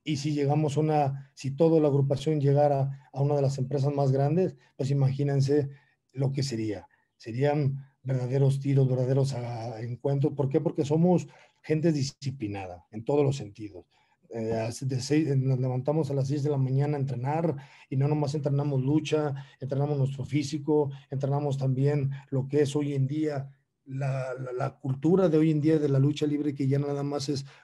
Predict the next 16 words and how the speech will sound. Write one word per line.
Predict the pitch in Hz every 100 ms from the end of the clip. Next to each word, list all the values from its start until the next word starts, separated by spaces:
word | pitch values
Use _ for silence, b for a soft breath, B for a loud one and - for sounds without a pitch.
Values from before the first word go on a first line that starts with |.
| -
luchar, | 135 139 147 151
sino | 135 135 139
también | 143 147 151 B B -
tienes | 139 135
que |
transmitirle | 139 143 139 135 139 139
a |
la | 123
gente | - 143 143 135
a | 131
través | 127 127 135
de | 135
videos, | 123 113 131 135 135 131
a | -
través | 123 127 123
de, | 135